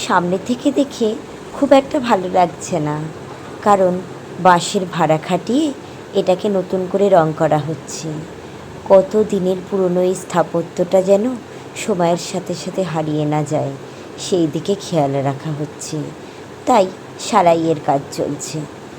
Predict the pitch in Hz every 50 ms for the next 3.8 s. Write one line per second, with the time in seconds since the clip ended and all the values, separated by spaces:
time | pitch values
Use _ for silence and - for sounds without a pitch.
0 | - - - - - 220 214 220 - 277 269 247 247 247 - 302 311 320 294 -
1 | - 247 240 - - 254 208 208 214 - - - - - - - - 214 214 208
2 | 208 202 202 202 196 190 208 202 208 220 - - 277 262 262 247 - 285 277 -
3 | - 226 208 220 254 - - 233 240 - - - - 269 254 -